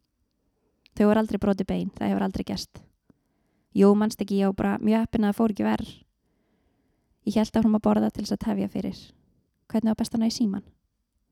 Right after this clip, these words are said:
„Steffi, okkur var alltaf sagt að það væri fáránlegt. Okkur var alltaf sagt að það væri ekki hægt að fljúga. Það væri bara draumórar, að enginn gæti flogið. Finnst þér ekki hafa verið svikin?“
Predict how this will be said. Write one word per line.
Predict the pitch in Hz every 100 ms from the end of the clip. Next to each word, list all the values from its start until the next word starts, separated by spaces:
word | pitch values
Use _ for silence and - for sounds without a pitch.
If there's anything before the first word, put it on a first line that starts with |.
| _ _ _ _ _ _ _ _ _ -
„Steffi, | - 240 208 - _ _ _ -
okkur | 240 254
var | 254
alltaf | 262 262
sagt | - 294 - -
að | 220
það | 220
væri | 247 226
fáránlegt. | - 254 196 - - - -
Okkur | 233 240
var | 254
alltaf | - 247
sagt | 277 -
að | 214
það |
væri | 214
ekki | - -
hægt | - -
að | 208
fljúga. | 240 - - _ _ _ _
Það | -
væri | 226 247
bara | 233
draumórar, | 214 226 247 202 185 - -
að | 214
enginn | 233 240
gæti | 208 202
flogið. | 202 233 233 - - _ _ _ _ -
Finnst | 233 233
þér |
ekki | 214 208
hafa | 185
verið | 185
svikin?“ | - 220 302 330 - -